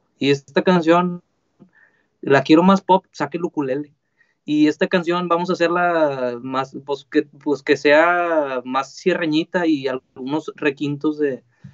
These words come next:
de con, con, con la guitarra de doce, ¿no? Entonces, eh, sí, sí les, sí da oportunidad, por decir, de, de, de un productor de decir, "Ok,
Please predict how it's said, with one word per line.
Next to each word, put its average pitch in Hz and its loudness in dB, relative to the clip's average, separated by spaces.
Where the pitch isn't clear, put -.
de 131 -6
con, 131 -2
con, 123 -2
con 120 -2
la 117 0
guitarra 123 2
de 127 4
doce, 123 2
¿no? 123 -6
Entonces, 127 0
eh, 127 2
sí, - 2
sí 139 -6
les, 143 -2
sí 151 0
da 143 4
oportunidad, 135 -2
por 123 -2
decir, 127 -2
de, 127 0
de, 127 -4
de 127 -2
un 123 -2
productor 143 2
de 147 4
decir, 139 0
"Ok, 127 -2